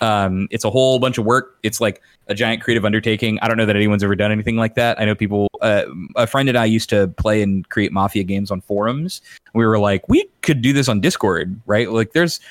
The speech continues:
probably a bunch of cool tools and bots and stuff we could use, you know, things like that.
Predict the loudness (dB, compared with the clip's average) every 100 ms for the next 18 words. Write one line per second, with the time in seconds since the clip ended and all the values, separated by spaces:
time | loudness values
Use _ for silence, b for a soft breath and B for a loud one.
0 | B 0 2 2 2 2 0 -2 -2 -2
1 | 0 0 2 0 -2 0 0 -2 -6 -4
2 | -2 -2 -4 -4 0 2 2 0 -4 -10
3 | -4 0 0 0 -2 -2 0 0 0